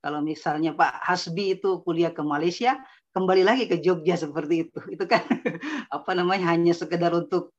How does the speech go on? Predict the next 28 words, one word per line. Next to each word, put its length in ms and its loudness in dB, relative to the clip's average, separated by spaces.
apa, 400 -2
kepentingan, 960 2
eh, 160 -2
pendidikan 640 0
seperti 560 -12
itu. 160 -14
Nah, 160 -4
ini 160 2
yang 160 0
mungkin 400 0
jadi 480 0
satu 320 -4
hal 180 0
yang 160 -2
ingin 220 -6
saya 240 -6
minta 260 -6
konfirmasi 800 0
dengan 240 -8
Pak 240 -6
Suwarwandono, 800 -2
karena 240 0
kalau 420 0
kita 300 -2
lihat 240 0
dari 240 -2
sisi 320 -8
aspek 400 -8